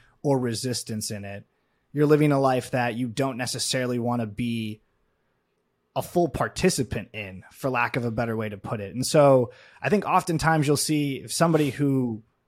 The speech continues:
uses alcohol or weed super regularly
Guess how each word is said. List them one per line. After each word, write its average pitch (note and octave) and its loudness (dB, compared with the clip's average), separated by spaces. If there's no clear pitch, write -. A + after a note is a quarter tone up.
uses C3 -2
alcohol A2+ 0
or B2 -2
weed A#2+ -2
super E3+ 0
regularly G#2+ -4